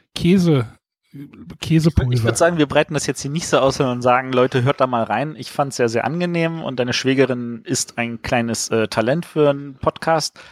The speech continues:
Speaker 2: Von da aus gesehen, wer gerne mal sowas hören möchte, das ist schon, das ist, war schon witzig. Ich fand's
Speaker 1: W W
Speaker 2: auch,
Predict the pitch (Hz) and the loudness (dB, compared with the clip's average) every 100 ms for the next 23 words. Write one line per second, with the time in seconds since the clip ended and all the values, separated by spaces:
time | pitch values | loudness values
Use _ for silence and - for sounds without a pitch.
0 | _ 127 131 131 - 135 127 127 120 117 | _ 0 4 4 2 -6 -4 -4 0 2
1 | 117 110 117 123 113 113 110 - 131 131 | 2 2 -2 -4 -6 -4 -6 -4 -6 -8
2 | 120 117 107 107 - 107 104 _ - 160 | -14 -12 -12 -12 -14 -14 -16 _ -8 -6
3 | 208 196 165 151 120 110 85 - - - | -2 2 2 0 -8 -10 -14 -18 -20 -6
4 | 175 165 185 160 - | 2 4 4 0 -4